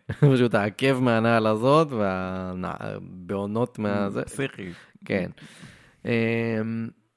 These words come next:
Speaker 1: מה, מה שכן, הוא כן היה סבבה עם, אה, להוציא כסף על, אה, על החולצות שלו, כאילו, אתה יודע, undershirt,
Speaker 2: כן.
Speaker 1: כזה, החולצה שמתחת לבגדים, כאילו, גופייה וכזה.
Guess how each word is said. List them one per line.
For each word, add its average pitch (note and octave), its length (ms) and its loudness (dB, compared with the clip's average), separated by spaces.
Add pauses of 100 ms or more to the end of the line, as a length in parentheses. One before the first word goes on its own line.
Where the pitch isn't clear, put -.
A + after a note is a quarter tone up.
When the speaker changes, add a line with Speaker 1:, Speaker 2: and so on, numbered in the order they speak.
(1160)
Speaker 1:
מה, D3+ 200 0
מה D#3+ 160 0
שכן, A#3 520 4 (520)
הוא B2 280 0
כן F3 280 2
היה E3 220 2
סבבה C#3 500 4
עם, A#2+ 280 2
אה, G2 380 0 (100)
להוציא G2+ 520 0
כסף A#2 640 0
על, F#2 480 -6
אה, E2+ 320 -8 (160)
על F#2+ 160 -6
החולצות G2+ 840 -2
שלו, F#3+ 260 0
כאילו, F#2 300 -2
אתה F2+ 160 -8
יודע, F2 300 -4 (120)
undershirt, D3 800 2
Speaker 2:
כן. G2+ 180 0
Speaker 1:
כזה, F2+ 80 -4
החולצה F2+ 380 -8
שמתחת G2 520 -4
לבגדים, G#2 800 -2
כאילו, F2 260 -8
גופייה G#2+ 580 -6
וכזה. G#2+ 420 -2